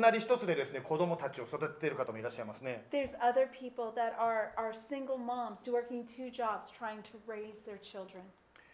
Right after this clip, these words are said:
Speaker 1: マルコの福音書の七章にこんな話があります。
Speaker 2: In Mark chapter seven, the Bible reads.
Speaker 1: 七章二十五節からしばらく読みます。ある女の人がすぐに、あ、また出てきましたね。すぐに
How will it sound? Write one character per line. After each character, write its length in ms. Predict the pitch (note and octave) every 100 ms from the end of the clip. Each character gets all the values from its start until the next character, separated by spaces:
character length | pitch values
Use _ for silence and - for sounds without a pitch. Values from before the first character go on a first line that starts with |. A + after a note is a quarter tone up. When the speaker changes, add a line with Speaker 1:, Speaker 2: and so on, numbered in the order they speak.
| - - -
Speaker 1:
マ 100 | G3+
ル 80 | A3
コ 120 | F#3+
の 60 | D#3+
福 100 | E3+
音 80 | D#3+
書 100 | D#3+
の 60 |
七 240 | D3+ E3+ F3
章 160 | C#3
に 320 | B2+ C#3 C3+ -
こ 120 | G#3
ん 40 |
な 60 | G#3+
話 260 | G3+ F#3+
が 80 | D#3+
あ 40 | A2+
り 60 |
ま 100 | F#2
す。 200 | - - - -
Speaker 2:
In 200 | B3 A#3
Mark 320 | A#3+ B3 A#3+
chapter 380 | - A#3+ A#3 C4
seven, 560 | A#3+ - D4 C#4+ G#3+ F#3+
the 80 | G#3+
Bible 340 | A3 G#3+ A3+
reads. 580 | A3+ A3+ G#3 - - - - - - - - - - - - -
Speaker 1:
七 160 | D#3+ F#3
章 80 | E3
二 100 | D#3
十 140 | D3+
五 80 | D3
節 200 | D3 -
か 80 | B2+
ら 360 | E3+ - - -
し 80 | -
ば 100 | C3
ら 40 |
く 40 | A2+
読 120 | A2
み 80 | G2+
ま 60 |
す。 180 | - - - - - - - - -
あ 120 | G3+
る 80 | C4
女 260 | G#3+ B3 C#4+
の 80 | C4
人 160 | D#3
が 260 | A#2 - - - - - -
す 180 | - D#4
ぐ 140 | A#3
に、 160 | - -
あ、 120 | B2
ま 100 | C#3+
た 80 | C#3+
出 120 | B2+
て 60 | C#3
き 40 |
ま 120 | B2+ A#2+
し 40 |
た 60 | B2+
ね。 160 | A#2+
す 180 | - D#4
ぐ 140 | E4+
に 200 | A#3 -